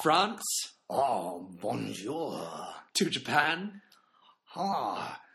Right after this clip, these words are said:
Speaker 2: konnichiwa.
Speaker 1: What does that mean?
Speaker 2: It means hello.
Speaker 1: Educational. To America.
Speaker 2: Hello.
Speaker 1: <laughs> And even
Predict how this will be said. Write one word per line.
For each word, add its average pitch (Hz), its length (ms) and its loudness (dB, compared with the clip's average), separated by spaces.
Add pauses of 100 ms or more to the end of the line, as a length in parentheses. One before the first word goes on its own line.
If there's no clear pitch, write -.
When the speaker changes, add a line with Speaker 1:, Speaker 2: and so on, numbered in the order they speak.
(200)
Speaker 2:
konnichiwa. 95 1160 0 (500)
Speaker 1:
What 156 100 -6
does 156 100 -8
that 170 140 -4
mean? 95 280 -8 (160)
Speaker 2:
It 139 40 0
means 139 220 2
hello. 139 380 0 (440)
Speaker 1:
Educational. 110 600 -2 (420)
To 175 180 6
America. 165 680 4 (1400)
Speaker 2:
Hello. 104 540 0
Speaker 1:
<laughs> - 40 -20 (1600)
And 170 140 0
even 170 540 2